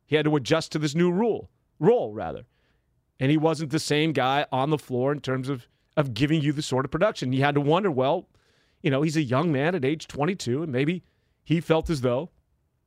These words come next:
he was a bit slighted. Well, how's he going to feel if you were to compound things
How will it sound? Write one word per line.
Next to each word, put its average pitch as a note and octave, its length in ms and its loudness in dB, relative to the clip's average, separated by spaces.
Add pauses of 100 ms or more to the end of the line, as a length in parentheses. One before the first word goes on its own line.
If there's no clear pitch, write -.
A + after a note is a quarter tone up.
(600)
he C#3 120 -2
was D3 140 2
a D3 40 0
bit D#3 160 2
slighted. F3+ 440 0
Well, D3+ 140 2
how's F3 260 4
he G3+ 80 0
going F3+ 220 2
to E3 40 0
feel G3 200 0
if C3 80 -4
you D3 100 0
were C3+ 60 0
to C3+ 60 0
compound D3 480 -2
things C#3 340 -2